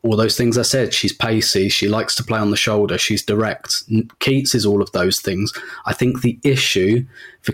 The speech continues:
Keats is that she's a winger that likes to, you know, she's a wide striker, basically, which, if that's what you're after, is, is great. I don't think that's what Jonas is after. I think he's after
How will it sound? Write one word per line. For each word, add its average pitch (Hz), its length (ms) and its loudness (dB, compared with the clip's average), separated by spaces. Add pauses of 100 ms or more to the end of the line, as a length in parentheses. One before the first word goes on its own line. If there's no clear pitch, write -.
Keats - 460 0
is 101 220 -2
that 101 280 -2
she's 113 300 0
a 113 80 4
winger 123 340 2
that 107 180 0
likes 107 460 0
to, 101 260 0 (460)
you 117 100 2
know, 92 220 2 (420)
she's 117 200 2
a 113 60 2
wide 117 280 0
striker, 104 720 -2 (480)
basically, 95 680 -2 (120)
which, - 380 0
if - 180 -6
that's - 320 -4
what 101 140 0
you're 107 240 0
after, 131 520 -2 (140)
is, - 320 -4
is 101 140 -2
great. 131 520 0 (220)
I - 140 -8
don't 107 260 0
think 107 140 0
that's 95 200 -2
what 101 140 -2
Jonas 104 380 0
is 101 80 0
after. 98 520 -2
I 113 60 -2
think 101 240 0
he's 104 160 0
after 98 500 -2